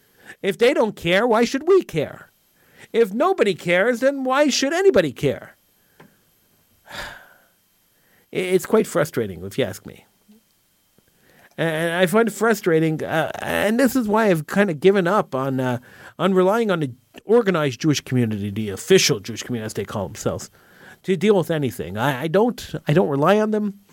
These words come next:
I don't count on them. I don't expect them to do anything. And, and, you know, when you have low expectations or no expectations, I guess at that point,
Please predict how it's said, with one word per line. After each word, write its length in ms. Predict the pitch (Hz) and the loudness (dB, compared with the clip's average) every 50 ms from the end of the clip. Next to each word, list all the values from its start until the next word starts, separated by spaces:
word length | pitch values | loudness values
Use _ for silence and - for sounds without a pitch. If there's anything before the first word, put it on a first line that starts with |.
| - - - - - - | -20 -20 -20 -20 -6 0
I 60 | 143 | 2
don't 180 | 160 170 147 131 | 4 4 2 0
count 320 | - - 190 196 214 190 | 0 0 2 2 2 2
on 140 | 196 190 202 | 2 2 2
them. 260 | 202 202 196 196 190 - - _ _ - - _ | 2 0 0 -2 -4 -8 -14 _ _ -20 -16 _
I 80 | - 147 | 0 2
don't 180 | 165 190 190 | 4 4 4
expect 440 | 170 - - - - 214 202 - - | 2 -2 -4 0 2 2 2 4 4
them 120 | - 175 160 | 2 2 4
to 80 | - 147 | 0 2
do 180 | 135 135 127 98 | 2 4 2 2
anything. 400 | 69 62 - - - - - - _ _ _ _ _ _ _ _ _ _ _ _ _ - - - - | 0 -6 -14 -16 -18 -20 -20 -20 _ _ _ _ _ _ _ _ _ _ _ _ _ -20 -16 -2 2
And, 180 | 190 220 214 | 2 2 4
and, 140 | 214 226 226 | 2 0 2
you 80 | 262 262 | 2 2
know, 40 | 254 | 2
when 120 | 247 233 | 4 2
you 80 | 220 220 | 2 2
have 160 | 247 240 185 170 | 2 0 -2 -2
low 240 | 175 208 254 320 | 0 2 2 2
expectations 640 | 320 247 - - 196 165 - - 156 147 139 165 147 | 2 0 0 -2 -2 -2 0 0 -2 0 0 -2 -2
or 80 | 135 127 | -2 -2
no 200 | 120 156 214 247 | 2 2 4 4
expectations, 840 | 202 - - 143 123 - - 123 117 110 - 165 190 185 - - - _ _ _ _ _ _ _ _ _ _ _ _ _ _ _ _ _ - | 2 2 -2 -4 -4 0 0 0 0 0 0 -2 -2 -4 -6 -10 -18 _ _ _ _ _ _ _ _ _ _ _ _ _ _ _ _ _ -6
I 140 | - 156 175 | -2 -2 -2
guess 540 | 143 120 185 214 240 226 160 - - - - - - | 0 2 2 4 4 2 0 -4 -8 -12 -12 -12 -10
at 140 | - - 139 | -10 -2 2
that 220 | 185 185 180 - - | 2 2 2 0 -2
point, 520 | 175 208 233 180 131 117 110 - - - | -2 0 0 0 -2 -6 -10 -14 -14 -16